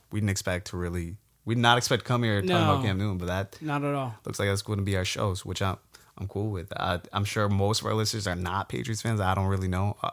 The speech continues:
Speaker 1: uh, but
Speaker 2: I really don't care. <laughs>
Speaker 1: I really don't care. Yeah, you're getting a
Speaker 2: <laughs> I'll
Speaker 1: whole
Speaker 2: be honest.
Speaker 1: anything Patriots, anything that happens that's big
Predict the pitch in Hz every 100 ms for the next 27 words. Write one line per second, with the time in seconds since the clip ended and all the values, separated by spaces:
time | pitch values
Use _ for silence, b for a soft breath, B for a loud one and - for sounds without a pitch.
0 | - 92 90 87 85 - 95 87 175 190
1 | 226 226 208 214 170 - - 151 247 -
2 | 104 104 104 104 120 104 107 104 101 101
3 | 98 107 107 110 190 160 139 220 - 165
4 | B B B 127 147 135 123 110 101 -
5 | 107 160 175 175 143 131 127 113 104 98
6 | 110 107